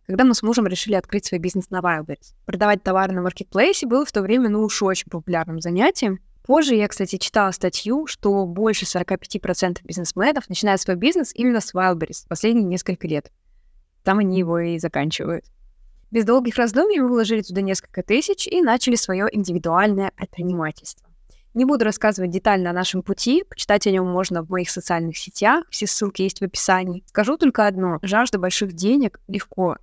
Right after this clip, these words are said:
быстро и с высоким риском обернулась для нас долгом общей суммой два с половиной миллиона рублей. Бизнес прогорел, мы остались с кредитами, кредитными картами и займами под процент у частных инвесторов. Как у нас ноги до микрозаймов не дошли в тот момент, остаётся только гадать.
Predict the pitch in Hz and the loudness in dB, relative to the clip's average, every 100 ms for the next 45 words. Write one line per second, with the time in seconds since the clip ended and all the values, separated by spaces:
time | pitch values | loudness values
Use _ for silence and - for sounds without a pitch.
0 | - 185 208 - 190 196 - 190 208 - | -8 -6 -6 -4 -4 -4 -6 -2 -2 -2
1 | 185 247 - 240 196 196 190 202 302 254 | -2 -2 0 -4 -4 -2 -2 0 0 0
2 | 196 196 180 170 180 240 311 294 214 208 | -2 -2 -4 -2 0 2 -2 -2 -4 -4
3 | 180 - 226 294 269 175 160 196 - 202 | -4 -2 0 2 0 0 0 0 2 2
4 | 175 185 190 170 170 175 170 160 156 - | 2 2 0 0 -2 -2 -4 -2 -4 -4
5 | - 214 247 190 - 160 170 170 247 370 | -6 0 2 0 -4 -6 -4 2 6 4
6 | - _ 214 208 - 170 175 - - 196 | 2 _ 0 0 0 -4 -4 -6 -4 2
7 | 302 359 320 311 - 196 170 165 160 160 | 2 2 0 -2 -2 -4 -2 -4 -6 2
8 | 285 320 - 269 247 - 285 190 208 233 | 4 4 4 2 2 0 0 4 4 4
9 | 208 190 - _ 175 - 190 202 - 170 | 2 -2 -6 _ -6 -2 -2 -2 0 -2
10 | - - 175 160 160 - 165 - _ _ | -2 -6 -4 -2 -4 -6 -14 -14 _ _
11 | _ - 233 214 220 220 214 202 196 202 | _ -2 0 0 2 0 2 0 0 2
12 | 214 285 269 220 196 - 190 - 180 180 | 4 4 2 0 -2 -4 -6 -6 -4 -2
13 | 180 170 165 - 165 196 262 - 233 - | -2 -4 -6 -8 0 2 2 0 0 -2
14 | 165 - 170 165 151 143 - | -6 -4 -6 -4 -6 -8 -12